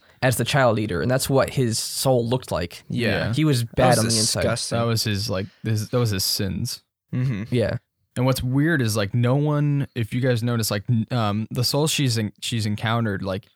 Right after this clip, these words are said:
Speaker 3: they don't wanna be there. Like, um, like Richard's soul, like the, I think they,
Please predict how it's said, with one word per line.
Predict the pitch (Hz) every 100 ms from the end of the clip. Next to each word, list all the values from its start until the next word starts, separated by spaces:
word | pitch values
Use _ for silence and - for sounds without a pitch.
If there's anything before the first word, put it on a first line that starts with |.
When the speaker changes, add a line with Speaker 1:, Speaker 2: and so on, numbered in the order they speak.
| _ _ _ _ _ _ -
Speaker 3:
they | 117
don't | 127 139
wanna | 120
be | 92 107
there. | 92 80
Like, | 87 95 107
um, | 90 87 95 123 - _ - 120
like | 120
Richard's | 147 143 110 -
soul, | 85 - 127 -
like | 107 107
the, | 104 95
I | -
think | 110
they, | 107